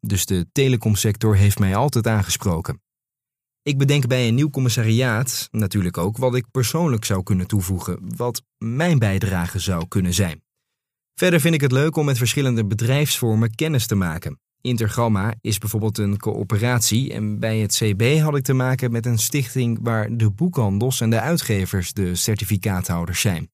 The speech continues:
K P N is in dat rijtje ook uitermate interessant. Een beursgenoteerde onderneming met een veel meer gefragmenteerd eigenaarschap.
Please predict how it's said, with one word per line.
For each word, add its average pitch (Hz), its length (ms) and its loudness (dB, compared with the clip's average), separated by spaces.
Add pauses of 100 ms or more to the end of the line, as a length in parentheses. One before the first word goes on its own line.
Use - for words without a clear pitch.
(400)
K 143 180 0
P - 40 -4
N 165 280 2
is 143 220 0
in 156 100 2
dat 151 180 2
rijtje 147 380 0
ook 151 300 -2
uitermate 151 800 0
interessant. 101 800 -2 (240)
Een 98 280 -4
beursgenoteerde 117 840 0
onderneming 107 640 0
met 113 160 -4
een 110 240 -2
veel 117 360 0
meer 147 220 0
gefragmenteerd 113 720 0
eigenaarschap. 98 800 -4